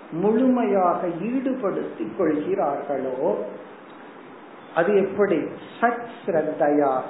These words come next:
சரியான சாத்விகமான ஸ்ரத்தையுடன். ஏன்னா இந்த உத்தவ கீதையை படிக்கும் பொழுது பல இடங்கள்ல முரண்படுற மாதிரி தெரியும்.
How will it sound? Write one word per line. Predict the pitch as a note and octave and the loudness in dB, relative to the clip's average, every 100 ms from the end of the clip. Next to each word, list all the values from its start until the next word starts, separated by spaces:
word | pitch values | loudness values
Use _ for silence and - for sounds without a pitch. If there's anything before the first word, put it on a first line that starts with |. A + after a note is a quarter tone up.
| - | -4
சரியான | D3 D#3 F3+ F#3 F3+ F3+ F3+ A3+ - | -2 0 0 2 6 6 6 0 -2
சாத்விகமான | D3 D#3+ - F3+ F3+ F#3 F3 F3 E3+ F3 A3+ - - | 0 0 -2 -4 -2 -2 0 0 0 0 -2 -6 -2
ஸ்ரத்தையுடன். | D3 - C3+ F#3+ F#3 C3+ C3+ C3+ - - - - - - - - - - | -2 -2 -4 -4 -4 -4 -4 -6 -10 -16 -18 -20 -20 -20 -20 -20 -18 -8
ஏன்னா | D3 F3+ | -2 -2
இந்த | F3+ E3 | 0 2
உத்தவ | D3 D3 F#3+ | 2 4 2
கீதையை | F#3+ F#3 F3 E3+ E3 D#3+ | 2 -2 -4 -2 -2 -2
படிக்கும் | D#3 F3+ - F3+ | -2 -2 -2 0
பொழுது | F3 E3+ - G3+ D3 - - - - - | 2 4 4 4 2 -2 -10 -14 -18 -4
பல | D3+ D#3+ | 0 4
இடங்கள்ல | F3+ F#3 G#3 G#3 G#3 G#3 | 4 6 4 2 2 2
முரண்படுற | F3+ E3+ F#3 F#3+ F3 E3+ D#3+ | 2 2 2 2 2 2 0
மாதிரி | E3 F3+ F#3+ E3 | 0 0 0 -2
தெரியும். | D3 D#3+ D#3+ | -2 -4 -6